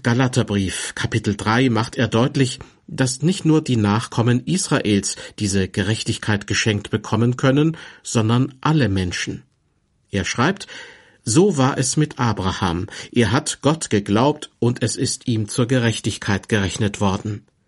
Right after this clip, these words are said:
Er kennt also, die aus dem Glauben sind, das sind Abrahams Kinder.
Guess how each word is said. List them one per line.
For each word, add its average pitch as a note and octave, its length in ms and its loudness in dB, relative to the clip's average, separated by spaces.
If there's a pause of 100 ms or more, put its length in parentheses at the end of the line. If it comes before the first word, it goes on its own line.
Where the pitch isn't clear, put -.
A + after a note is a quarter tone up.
(460)
Er B2+ 120 2
kennt G3 440 0
also, G2 400 0 (400)
die F#3 280 0
aus D#3+ 220 2
dem D#3+ 200 2
Glauben A#2 500 2
sind, F#2 360 0 (280)
das B2 320 0
sind A2+ 300 0
Abrahams G2+ 640 0
Kinder. G2 500 -2